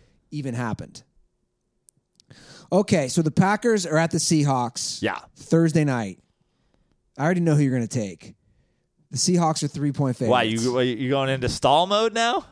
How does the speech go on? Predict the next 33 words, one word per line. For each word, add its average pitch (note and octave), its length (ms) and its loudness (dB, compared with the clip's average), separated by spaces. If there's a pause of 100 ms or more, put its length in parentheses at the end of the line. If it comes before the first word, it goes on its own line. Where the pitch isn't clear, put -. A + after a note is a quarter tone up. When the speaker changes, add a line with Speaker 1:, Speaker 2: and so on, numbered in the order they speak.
(880)
Speaker 1:
No, D#4+ 100 -10
I C4 60 -2
already C4 220 0
know A3+ 140 0
who G3+ 60 2
you're F3 120 0
gonna D3 160 -2
take. D#3+ 380 0
Speaker 2:
I - 60 2
Speaker 1:
You're, - 60 0
Speaker 2:
mean, D#3+ 100 2
I'm E3+ 120 0
a D3 280 2
hundred F#3 320 -2
Speaker 1:
you're D#3+ 100 -8
clearly A#3 360 0
taking D#3+ 240 2
the C3 60 -2
Packers. D#3+ 380 0
Speaker 2:
Not F#3 180 2
only A3+ 160 0
am G3+ 80 -4
I F3+ 120 2
taking F3+ 300 -4
the E3 80 -2
Packers, D3+ 480 0
I C3 120 0
think E3 300 -6
the D3 100 -4
Packers C#3 400 -4
win C#3 180 -4
that B2+ 200 -4
game. C#3 280 -6